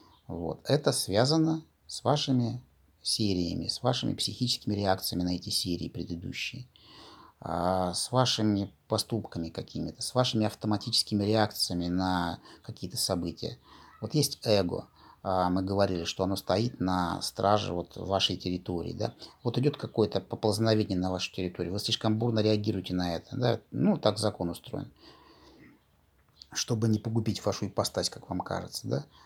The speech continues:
Вот. Кто-то более темпераментный, кто-то менее темпераментный. И вот из-за этого у вас какие-то определённые новые вот образы, новые мысли возникают. Более пессимистичные, более какие-то горячие, янские такие, воинствующие. Вы, может быть, даже этого не,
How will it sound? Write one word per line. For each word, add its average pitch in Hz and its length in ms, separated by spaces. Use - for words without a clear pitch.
Вот. 104 280
Кто-то 151 260
более 113 300
темпераментный, 92 600
кто-то 143 280
менее 104 340
темпераментный. 101 760
И 175 160
вот 180 200
из-за 127 260
этого 139 400
у 95 120
вас 113 180
какие-то - 440
определённые 98 560
новые 92 340
вот 87 180
образы, 104 360
новые 92 300
мысли 107 260
возникают. 90 640
Более 110 320
пессимистичные, 95 880
более 101 340
какие-то 92 360
горячие, 95 580
янские 104 520
такие, 85 640
воинствующие. 92 920
Вы, 120 140
может 127 220
быть, 110 80
даже 107 280
этого 107 240
не, 101 440